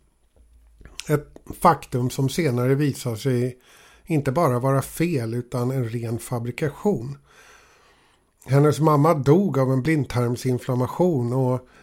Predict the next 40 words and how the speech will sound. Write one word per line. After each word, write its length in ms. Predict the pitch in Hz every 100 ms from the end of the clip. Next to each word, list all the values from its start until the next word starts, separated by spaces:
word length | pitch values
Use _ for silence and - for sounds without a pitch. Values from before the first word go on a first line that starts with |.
| _ -
och 100 | 131
att 100 | -
hennes 280 | 139 135 -
far 260 | 127 127
levde 580 | 131 165 156 123 127 185
när 120 | 175
de 120 | 147
flyttade 520 | 139 151 135 - 120 117
till 120 | 117
Pakistan, 800 | 139 131 139 - 123 113 117 117
där 380 | 135 131 123 127
även 320 | 151 135 120 117
den 240 | 120 123 -
berömda 540 | 131 127 113 113 120
bilden 540 | 113 135 151 151 139 123
togs, 500 | 120 117 113 - - -
framgår 600 | - 156 127 110 123 123
heller 420 | 98 151 170 117
inte. 360 | 117 127 - 131 _ _ _ _ _ _ _ _ _ _ _ _
Men 140 | 151
det 140 | 147 170
har 220 | 165 180
ju 100 | 175
å 60 | 170
andra 220 | 143 135
sidan 360 | - 143 127
väldigt 220 | 131 127 120
lite 320 | 151 143 120
med 120 | 123
själva 380 | - 160 120 127
bilden 540 | 123 170 214 156 123
att 60 | 120
göra. 320 | 123 139 135 - _
Men 160 | - 143
kanske 380 | 143 160 143 156
är 180 | 147 151
det 100 | 147
en 160 | 147
hint 600 | 135 190 196 165 113 -
om 300 | 113 117 120